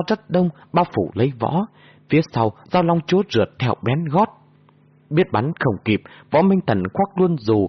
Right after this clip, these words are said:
dùng tay trái cắp bồng quỷ nữ, tay phải thò ra ngoài phành khiên mà né. Vận điện công chém véo véo quanh mình, vừa chém vừa nhảy phăng vào đám thủy quái. Sức võ khỏe như con cọp, mỗi đường dao lia hai ba con quái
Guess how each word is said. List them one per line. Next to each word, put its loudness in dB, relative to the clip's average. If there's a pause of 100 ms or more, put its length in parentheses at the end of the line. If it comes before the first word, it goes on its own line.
(160)
dùng 0
tay -2
trái 0 (140)
cắp -4
bồng 0
quỷ 0
nữ, 2 (260)
tay 2
phải 0
thò 0
ra 0
ngoài 0
phành -4
khiên -2
mà -4 (100)
né. 0 (720)
Vận 0 (120)
điện 0
công 2 (220)
chém -2 (200)
véo 0
véo -2
quanh 0
mình, 0 (300)
vừa 4
chém -2 (160)
vừa 2 (100)
nhảy 0 (180)
phăng 0
vào 2
đám -2 (120)
thủy -2 (120)
quái. -2 (960)
Sức 0
võ 2
khỏe 0
như 0
con 0
cọp, 0 (240)
mỗi 4
đường 0
dao -2
lia 4 (180)
hai 0
ba -2
con -2
quái -2